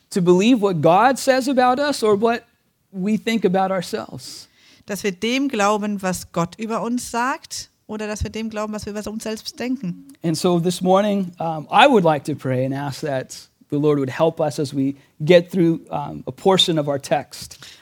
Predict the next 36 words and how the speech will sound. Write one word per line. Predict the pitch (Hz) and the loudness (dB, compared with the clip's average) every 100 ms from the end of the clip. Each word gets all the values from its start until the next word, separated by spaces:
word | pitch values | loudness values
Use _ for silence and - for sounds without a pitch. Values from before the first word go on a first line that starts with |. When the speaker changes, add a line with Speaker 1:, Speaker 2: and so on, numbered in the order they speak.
| - | -10
Speaker 2:
Heute | 226 214 | -8 -6
Morgen | 214 214 | -8 -8
möcht-, | 196 220 | -10 -12
möchte | 196 220 - | -10 -10 -10
ich | - | -10
beten | 226 254 247 | -8 -4 -4
jetzt, | 240 247 - - | -4 -6 -10 -10
äh, | 208 | -10
dass | 202 190 | -10 -8
der | 208 | -8
Herr | 220 | -6
uns | 208 - | -8 -8
hilft, | 277 220 226 - | -4 -4 -4 -10
wenn | 202 202 | -12 -12
wir | |
hier | 196 208 | -10 -10
durch | 202 196 | -10 -10
den | 202 | -12
Text | 208 196 - | -12 -14 -14
hindurchgehen. | 185 170 170 - 165 175 - _ _ _ _ _ _ _ 247 | -12 -12 -12 -14 -12 -14 -16 _ _ _ _ _ _ _ 0
Speaker 1:
God, | 190 190 | 4 6
we | 196 | 6
look | 202 208 - | 4 4 2
to | 170 | -4
you | 165 170 170 | -2 -2 -4
this | - 156 156 | -6 -8 -2
morning. | 165 180 202 202 180 - - - - | 0 2 0 -6 -10 -18 -20 -20 -20
Speaker 2:
Herr, | - 226 | -10 -6
wir | 220 | -4
schauen | - 247 202 | -2 -2 -2
auf | 240 | -4
dich | - 202 | -4 -8
heute | 220 214 | -8 -8
Morgen. | 214 214 208 190 | -6 -8 -8 -8
Speaker 1:
Um, | 160 156 165 | -4 -2 0
we've, | 190 185 | 0 0